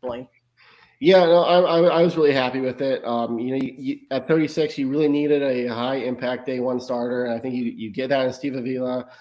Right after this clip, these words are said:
Speaker 2: Um, you know, By-, Byron Young gives you, um, he,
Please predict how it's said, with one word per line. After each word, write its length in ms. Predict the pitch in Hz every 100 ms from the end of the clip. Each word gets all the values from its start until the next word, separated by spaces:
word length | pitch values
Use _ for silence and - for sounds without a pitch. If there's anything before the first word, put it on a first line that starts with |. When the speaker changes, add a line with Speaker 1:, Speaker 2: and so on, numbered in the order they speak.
| _ -
Speaker 2:
Um, 600 | 120 117 110 104 101 101 _ _ _ -
you 140 | 127
know, 80 | - -
By-, 160 | 131 127
Byron 300 | 127 123 127
Young 240 | 139 143
gives 200 | 131 113
you, 380 | 127 123 120 117
um, 460 | 120 120 113 110 -
he, 100 | _